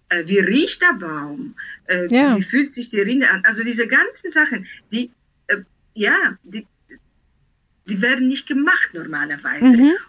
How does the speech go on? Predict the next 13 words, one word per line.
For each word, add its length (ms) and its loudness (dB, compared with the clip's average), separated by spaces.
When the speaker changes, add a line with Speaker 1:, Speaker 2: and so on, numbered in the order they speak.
Speaker 1:
Und 460 -2
da, 380 2
die, 260 -20
da 340 0
wirklich 300 -8
die 160 -12
Kinder, 300 -6
die 120 -4
sind 220 -2
so 140 -2
dankbar 640 -2
und 140 0
Erwachsene 600 -2